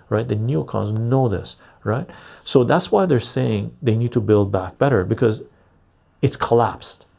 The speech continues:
and it's collapsing, right? And the way it's collapsing is their wealth in large part is collapsing. So the, what they're trying to do is convince us that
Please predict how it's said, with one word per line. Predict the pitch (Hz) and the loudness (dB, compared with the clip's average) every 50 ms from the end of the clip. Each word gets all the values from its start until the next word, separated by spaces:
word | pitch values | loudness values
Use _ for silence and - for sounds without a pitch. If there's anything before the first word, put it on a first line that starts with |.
| _ _ _ _ _ - | _ _ _ _ _ -6
and | 117 107 | -4 -4
it's | 104 - | -4 -4
collapsing, | - - 117 107 107 104 117 127 - - - 87 95 - - _ _ _ _ _ _ - | -4 -2 -2 0 0 -2 -2 -6 -8 -8 -8 -10 -12 -14 -20 _ _ _ _ _ _ -10
right? | 101 95 101 131 160 - - - - - - - - - - - - | -8 -8 -8 -8 -10 -14 -18 -20 -20 -20 -20 -20 -20 -20 -18 -6 0
And | 127 123 123 127 131 - - 139 | 2 2 2 2 0 -4 -4 0
the | 127 117 | 2 4
way | 113 143 196 240 | 4 4 4 4
it's | - - | 2 0
collapsing | - - - 123 131 170 190 - - - 107 101 | 0 0 2 2 2 2 0 -4 -4 -4 -2 -2
is | 98 92 101 104 - - - - _ - | -2 -2 -4 -6 -10 -14 -18 -20 _ -6
their | - 117 123 170 190 180 165 139 | -4 0 0 2 2 4 4 4
wealth | 117 120 143 165 135 95 90 - - | 4 4 4 4 2 0 0 -2 -4
in | 175 107 104 101 | -4 -4 -4 -2
large | 101 104 98 98 - - | -2 -2 -4 -4 -6 -2
part | - 104 87 | -2 0 0
is | 92 95 | 0 -4
collapsing. | - - - 117 131 127 - - 90 87 | -8 -4 -2 0 0 -2 -4 -6 -10 -8
So | - - 117 | -4 -2 -2
the, | 107 113 | -2 0
what | 117 160 202 202 | 0 0 0 0
they're | - 190 226 214 | 0 -2 -2 -2
trying | - - - - 117 110 104 101 | -6 -2 0 0 2 2 0 -2
to | - | -2
do | 104 104 101 98 98 | 0 0 2 4 4
is | 95 95 - - - - - _ _ | 2 2 0 -6 -16 -20 -20 _ _
convince | - - 147 131 127 147 175 175 151 135 - - | 0 2 2 2 2 0 0 0 -2 -4 -4 -2
us | - 175 170 - - - | -2 0 0 -2 -4 -2
that | - 107 - - | -2 -2 -2 -4